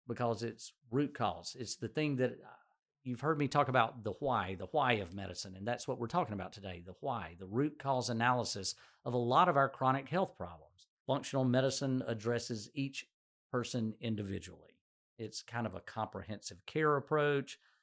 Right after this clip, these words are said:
Um, and prevention and root cause analysis and attacking that root cause is what it's all about. And, you know, I was a dentist before I went to medical school. And what first,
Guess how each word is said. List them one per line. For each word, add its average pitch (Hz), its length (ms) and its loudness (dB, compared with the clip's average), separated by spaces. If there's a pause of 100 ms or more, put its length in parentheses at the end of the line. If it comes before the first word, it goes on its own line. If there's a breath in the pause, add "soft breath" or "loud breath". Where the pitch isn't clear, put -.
(280 soft breath)
Um, 101 560 -2
and 104 260 -6
prevention 120 520 -2
and 107 180 -2
root 123 240 0
cause 131 420 4
analysis 123 840 2
and 101 520 -6
attacking 120 480 -4
that 113 160 -4
root 113 180 -6
cause 113 360 0
is 101 180 -4
what 110 140 -2
it's - 160 -6
all 101 180 -2
about. 92 460 -4 (840)
And, 113 400 -4
you 143 140 -2
know, 151 420 4
I 135 60 2
was 143 180 2
a 123 60 2
dentist 113 480 0
before 110 240 0
I 101 40 4
went 101 140 -2
to 101 80 -6
medical 113 260 -2
school. 95 280 -20 (320)
And 110 140 -14
what 131 260 -4
first, 175 340 -4